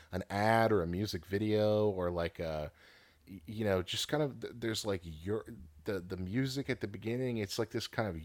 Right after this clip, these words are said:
Euro trash gothic vampire fantasy. And it's not wholly satisfying as a movie,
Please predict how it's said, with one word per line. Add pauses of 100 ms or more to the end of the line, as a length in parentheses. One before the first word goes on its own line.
Euro
trash (120)
gothic
vampire
fantasy. (600)
And
it's
not
wholly
satisfying
as
a
movie,